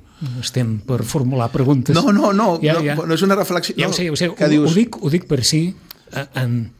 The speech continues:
Speaker 1: en tot això que s'ha viscut els darrers dies,
Speaker 2: Mhm.
Speaker 1: si en algun moment, eh, eh, algú podia haver plantejat, doncs mira, deixa l'acte de regidor i que algú del partit l'agafi i que Fets per Sitges
Speaker 2: Mm.
Speaker 1: continuï formant part del govern.
Speaker 2: Sí,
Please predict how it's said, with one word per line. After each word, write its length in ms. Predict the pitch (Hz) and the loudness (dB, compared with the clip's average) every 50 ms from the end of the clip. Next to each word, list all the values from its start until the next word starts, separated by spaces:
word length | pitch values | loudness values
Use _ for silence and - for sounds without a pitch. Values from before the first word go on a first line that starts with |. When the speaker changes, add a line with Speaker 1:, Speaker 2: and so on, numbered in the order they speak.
| - - - _ _ | -20 -20 -20 _ _
Speaker 1:
en 260 | - - 117 117 117 110 110 113 - | -8 -6 -4 -4 -4 -6 -8 -10 -4
tot 180 | - 175 180 - | -2 -2 -2 0
això 160 | 147 - 165 135 | -2 -2 0 0
que 120 | - 139 | 0 0
s'ha 80 | 151 135 | 2 2
viscut 320 | 131 123 - - - - | 0 0 0 0 0 0
els 120 | 123 107 120 | 0 0 0
darrers 240 | 117 113 123 113 117 | 0 0 -2 0 2
dies, 400 | 143 135 123 120 160 - - - | 2 2 0 0 -2 -4 -2 -2
Speaker 2:
Mhm. 460 | 143 131 127 120 120 131 156 143 - - | 0 0 2 2 2 0 -2 -4 -6 -4
Speaker 1:
si 160 | - - 151 | 0 2 2
en 60 | 147 | 4
algun 240 | 143 135 131 151 151 | 4 4 4 2 2
moment, 360 | 151 147 143 143 151 156 175 196 196 190 - - _ _ - | 2 2 2 2 0 0 -2 -4 -6 -10 -18 -20 _ _ -10
eh, 80 | 156 147 | -10 -10
eh, 320 | - - 139 127 117 113 101 - - - - _ - - _ - | -8 -6 -4 -4 -2 -4 -6 -8 -12 -20 -20 _ -20 -20 _ -6
algú 520 | 123 117 117 113 120 131 147 160 175 185 180 - | -4 -4 -4 -2 -2 0 0 0 0 0 -2 -2
podia 280 | 143 131 127 131 131 | -2 0 2 2 4
haver 140 | 123 135 135 | 4 2 0
plantejat, 460 | 131 135 131 131 127 127 113 131 123 120 | 0 0 -2 0 0 0 0 -2 -2 -2
doncs 240 | 117 117 113 - | -2 -4 -2 0
mira, 200 | - 135 135 113 - | 0 0 0 0 -2
deixa 320 | 135 120 139 123 - - 127 | -4 -4 -2 -2 0 0 0
l'acte 280 | 127 127 131 - 143 | 0 -2 0 -2 0
de 100 | 123 131 | 0 0
regidor 500 | 127 135 127 123 143 139 147 165 185 240 - | 0 0 0 0 0 0 0 0 -2 -4 -6
i 100 | 277 160 | -8 -6
que 100 | - - | -2 -2
algú 200 | 127 120 107 131 120 | -2 0 -2 -2 0
del 140 | 127 123 120 | 0 -2 0
partit 460 | - 113 120 - 135 131 131 - - - - - - - - - - - | -2 -4 -2 0 -2 -2 -2 -6 -10 -12 -14 -18 -20 -20 -20 -18 -10 -6
l'agafi 560 | 139 117 117 139 143 139 - 165 175 220 - - | -6 -4 -2 -2 -2 -2 -2 -2 -4 -4 -6 -4
i 140 | - 156 156 - | -4 -4 -2 0
que 400 | - 160 156 180 196 - - - _ _ _ _ - | 0 0 2 0 -2 -6 -14 -20 _ _ _ _ -18
Fets 340 | - - - 143 123 - - | -12 -6 -4 -4 -4 -4 -4
per 140 | - 139 120 | -4 -2 -2
Sitges 380 | - - 139 117 131 165 175 - - | -2 -2 0 0 0 0 0 -2 -4
Speaker 2:
Mm. 140 | 139 120 | -6 -8
Speaker 1:
continuï 640 | 147 - 170 175 170 151 160 156 151 151 139 131 120 | -2 0 2 2 2 2 2 2 2 2 2 2 0
formant 340 | - - 139 123 123 117 110 | 0 0 0 2 0 0 0
part 200 | 120 120 110 107 | -2 -4 -4 -4
del 100 | 107 110 | -6 -6
govern. 320 | 110 110 113 113 110 104 | -4 -2 0 0 0 0
Speaker 2:
Sí, 420 | 101 92 95 98 113 131 120 - | -2 -4 -4 -4 -2 -2 -2 -4